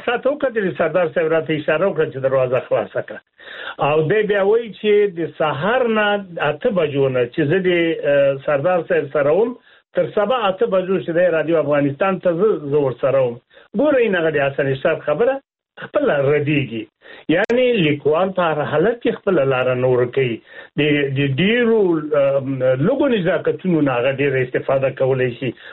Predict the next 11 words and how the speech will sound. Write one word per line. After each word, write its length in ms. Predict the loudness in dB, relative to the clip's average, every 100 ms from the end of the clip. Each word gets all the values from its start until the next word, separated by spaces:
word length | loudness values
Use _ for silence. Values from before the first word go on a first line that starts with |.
| -4
او 80 | -2
تاسې 220 | 0 -2 -2
پوهیږئ 300 | -2 0 0 -2
چې 40 |
هره 300 | 0 0 0
لیکنه 460 | 0 -2 0 0 0
چې 140 | -2 -8
څوک 160 | -4 -4 0
کوي، 300 | 0 0 -4 -10 -8 -2
هغه 240 | 0 2
باید 380 | 2 0 0